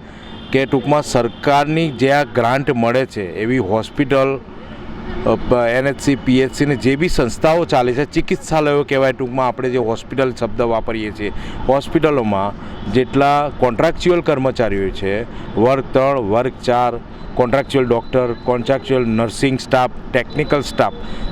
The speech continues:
દરેક અત્યારે જ્યાં ને ત્યાં કોન્ટ્રાક્ટ પર કામ કરતા હોય છે. એ બિચારા કોન્ટ્રાક્ટ પર કામ કરી કરીને તૂટી જાય છે, પણ એમના વેતન નામે એકદમ ઓછું મળતું હોય છે. એક જ સિમ્પલ એક્ઝામ્પલ એક છે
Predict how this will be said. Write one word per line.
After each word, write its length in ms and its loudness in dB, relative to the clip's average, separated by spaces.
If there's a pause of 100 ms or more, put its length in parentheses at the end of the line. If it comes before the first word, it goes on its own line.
દરેક 640 0
અત્યારે 480 4
જ્યાં 280 2
ને 100 2
ત્યાં 340 0
કોન્ટ્રાક્ટ 380 0
પર 120 -2
કામ 240 -2
કરતા 260 -2
હોય 180 -4
છે. 140 -6 (420)
એ 160 4
બિચારા 680 2
કોન્ટ્રાક્ટ 360 0
પર 120 -2
કામ 260 0
કરી 200 -2
કરીને 300 -2
તૂટી 260 0
જાય 220 2
છે, 260 0
પણ 220 0
એમના 240 -2
વેતન 380 -2
નામે 340 0
એકદમ 360 -2
ઓછું 280 0
મળતું 300 2
હોય 140 2
છે. 200 -4 (580)
એક 200 2
જ 80 0
સિમ્પલ 360 2
એક્ઝામ્પલ 460 0
એક 140 0
છે 320 0